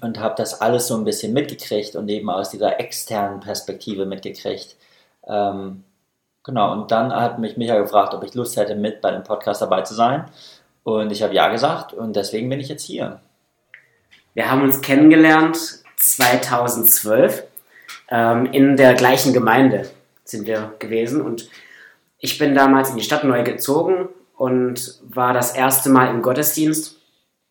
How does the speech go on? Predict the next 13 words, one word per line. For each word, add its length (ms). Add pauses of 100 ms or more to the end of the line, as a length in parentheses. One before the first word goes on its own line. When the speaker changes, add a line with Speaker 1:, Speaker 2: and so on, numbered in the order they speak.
(280)
Speaker 2:
und 320
hab 140
mich 360 (440)
riesig 320
gefreut 400
darüber, 300
dass 180
ich 100
sofort 520 (320)
Kontakt 360
bekomme 280
zu 100
Gleichaltrigen. 840